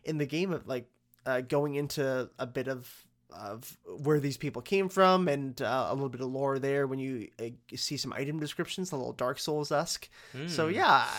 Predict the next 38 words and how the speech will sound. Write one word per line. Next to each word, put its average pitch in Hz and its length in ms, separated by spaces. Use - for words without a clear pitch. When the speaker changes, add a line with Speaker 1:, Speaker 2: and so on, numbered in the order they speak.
Speaker 1:
I, 175 360
I, - 180
you 180 80
know, 160 300
this 208 180
game 277 260
obviously 165 400
has 139 320
its - 260
problems. 160 640
It 131 160
is 143 140
a 147 100
Speaker 2:
Sure. 110 240
Speaker 1:
two 139 160
thousand 143 360
four 147 260
game 196 420
that 123 200
is 123 140
just, - 460
you 104 460
know, 123 180
quite 139 280
average 151 400
in 143 80
a 139 40
lot 147 280
of 170 80
senses, 208 560
but 143 180
I 139 80
think 147 240
Speaker 2:
Mm-hmm. - 260
Speaker 1:
the 139 80
weapons 151 580
and 127 420
the, 127 400